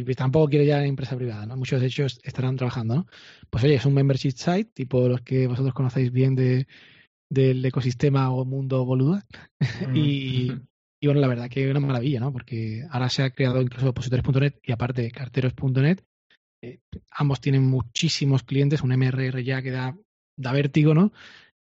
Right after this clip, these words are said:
Speaker 1: Y, o sea, un, un revenue mensual, un, unos ingresos mensuales, y la verdad que, bueno, el equipo es maravilloso, estoy contentísimo. Este es de los casos de los que me siento hiperparte, ¿no? de, del tema.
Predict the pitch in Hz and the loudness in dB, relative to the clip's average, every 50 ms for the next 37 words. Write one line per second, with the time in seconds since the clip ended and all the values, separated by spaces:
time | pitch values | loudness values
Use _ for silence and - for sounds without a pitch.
0 | _ - 156 147 139 135 131 127 - 120 113 113 117 113 113 117 123 127 131 127 | _ 0 2 4 4 4 2 0 0 -2 -2 -2 -2 -4 -4 -4 -4 -4 -4 -4
1 | 120 123 131 127 127 123 127 127 127 123 123 123 127 - 143 147 156 139 123 120 | -4 -2 -2 0 0 2 4 4 4 4 2 0 2 2 2 2 4 2 0 -2
2 | 120 123 123 120 117 123 127 123 117 - 135 127 113 120 151 147 180 214 - - | -4 -4 -4 -2 -2 0 0 0 -2 0 0 -2 0 2 2 2 2 0 -2 -8
3 | _ _ _ _ _ _ _ - 160 147 139 135 131 127 120 120 120 120 117 120 | _ _ _ _ _ _ _ -2 0 2 2 2 2 0 0 -2 -4 -2 -4 -4
4 | 120 120 131 131 131 131 127 123 127 120 113 107 117 127 113 - 123 - - - | -2 0 0 0 0 0 0 -2 -2 -2 -4 -4 -6 -6 -4 -4 -4 -4 -2 -2
5 | 131 127 117 110 113 113 123 139 131 - - 147 143 143 139 139 - - - 127 | -2 0 0 0 2 2 2 2 2 0 0 2 2 2 2 0 -2 -6 -8 -4
6 | - 135 123 127 117 113 139 135 - 147 139 135 - - 139 127 143 127 - - | -4 -2 -2 -2 0 2 2 2 4 4 4 2 2 0 0 0 0 0 -2 -2
7 | - 139 - 185 156 - 147 135 123 123 123 - 127 113 117 131 - _ _ _ | -4 -2 -2 -2 -4 -2 -4 -4 -4 -6 -8 -10 -10 -10 -10 -12 -14 _ _ _
8 | _ _ _ _ _ - - - - 156 151 147 135 - 151 139 - _ _ _ | _ _ _ _ _ -14 -12 -4 -2 0 0 0 0 0 -2 -2 -2 _ _ _
9 | _ _ _ _ _ 180 160 - 147 135 127 - _ 170 160 143 - - 139 120 | _ _ _ _ _ -2 0 0 0 0 -2 0 _ 0 0 0 -2 -4 -8 -6
10 | 127 143 151 143 135 135 131 127 127 127 123 127 120 120 - 127 117 113 110 123 | -6 -6 -6 -6 -6 -6 -8 -8 -8 -8 -8 -10 -10 -10 -12 -12 -12 -12 -12 -14
11 | - | -16